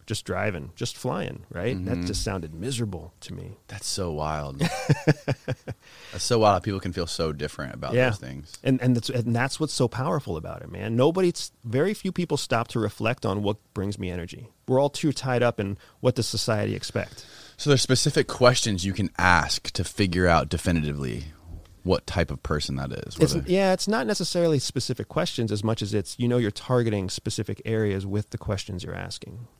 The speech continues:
Speaker 1: right? What do you like to do in your free time is one of those
Speaker 2: Mm-hmm.
Speaker 1: questions.
Speaker 2: Mm-hmm.
Speaker 1: Um, <clears throat> you know, what, what's, what do you remember,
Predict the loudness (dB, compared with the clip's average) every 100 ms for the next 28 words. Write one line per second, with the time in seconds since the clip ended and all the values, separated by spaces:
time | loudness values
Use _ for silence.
0 | _ -4 -2 -4 _ -12 -4 0 0 2
1 | 0 0 -2 -2 -2 -4 -4 -6 -6 -4
2 | -2 -2 -2 -2 -2 -6 -12 -12 -10 -10
3 | -12 -8 -4 -4 -4 -6 -6 -8 -8 -10
4 | -8 -6 -4 -6 -2 2 2 _ _ -20
5 | -8 0 2 2 -4 -10 -12 -16 _ _
6 | _ -2 0 2 4 6 6 6 4 4
7 | 2